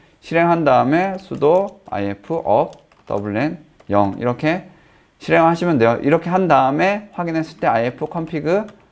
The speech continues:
하면은 여기서 이제 만약에 저 같은 경우는 지금 설정 안 했는데 연결이 되면은 W 랜 영 쪽에 아이피,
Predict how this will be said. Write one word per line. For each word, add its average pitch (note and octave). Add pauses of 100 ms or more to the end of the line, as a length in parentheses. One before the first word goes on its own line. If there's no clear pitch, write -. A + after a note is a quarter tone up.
(440)
하면은 F3+ (260)
여기서 A2
이제 F#2 (200)
만약에 C#3
저 C#3
같은 D#3
경우는 D#3
지금 B2+
설정 D#3+
안 G#2
했는데 G#2 (280)
연결이 C#3+
되면은 B2 (240)
W F#3+
랜 C3
영 B2+
쪽에 E3 (220)
아이피, C3+